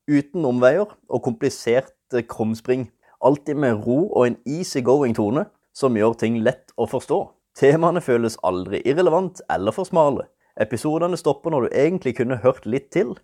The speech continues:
men likevel at du sitter igjen med noen verdifulle tips, og videre at Christian er en skikkelig raus type som deler sin verdifulle kunnskap."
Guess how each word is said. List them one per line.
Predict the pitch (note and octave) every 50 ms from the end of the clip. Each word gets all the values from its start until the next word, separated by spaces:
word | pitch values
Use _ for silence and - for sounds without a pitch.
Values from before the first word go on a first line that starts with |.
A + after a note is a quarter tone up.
| _ _ _ _ -
men | B2+ C3 C3
likevel | A#2 C#3 C3+ B2+ - - E3 B2+ C3+ D#3 C#3+
at | G#2+ G2+ - A#2+
du |
sitter | - - A#2 - B2+ A2+
igjen | B2 C#3 D#3 D3
med | C3+ A2+ G#2+ A2
noen | G#2+ G#2 G#2+
verdifulle | A#2+ A#2+ A2+ A2 A#2+ C3 D3 D3 - D3 B2+
tips, | A#2 - E3 - - _ - - _ _ - A#2+
og | C3 A#2+ A2+
videre | A2+ A2+ B2+ C#3+ D3 D3+ - _ _ _ _ - -
at | G#2 - -
Christian | - C3 C#3 - A#2+ G#2+
er | A2 A2+ C3
en |
skikkelig | B2+ - A#2+ A2+ C3 C#3+ A#2 G#2+
raus | A2+ C3+ C3 D#3 D3+ - -
type | C3 A#2+ A#2 - - D#3+ F3 F3 F#3 - -
som | - - D#3 D3 C#3+ A#2+
deler | G#2+ G2 G2 G#2 G2+ A2 B2 A#2+
sin | - - G#2+ G#2 G#2+ A2 -
verdifulle | A2 A#2 A2+ G#2 G#2 A2 A#2 C3 - C3 B2 A2 A2
kunnskap." | A2+ G2 - - - E2 -